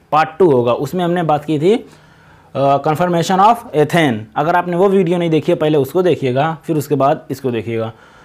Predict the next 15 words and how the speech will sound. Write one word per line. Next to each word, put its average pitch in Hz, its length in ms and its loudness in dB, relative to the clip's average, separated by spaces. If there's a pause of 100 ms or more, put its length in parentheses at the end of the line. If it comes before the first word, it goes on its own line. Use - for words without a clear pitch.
(300)
तो 123 500 0
link 165 240 0
आपको 165 220 2
description, 143 680 -2
आई 131 120 0
button 135 300 -2
दोनों 123 180 0
में 123 80 -2
मिल 123 160 -2
जाएगा। 135 280 0 (680)
अ, 123 360 0
confirmation 190 680 2
of 190 100 -2
normal 170 340 2
butane 131 400 0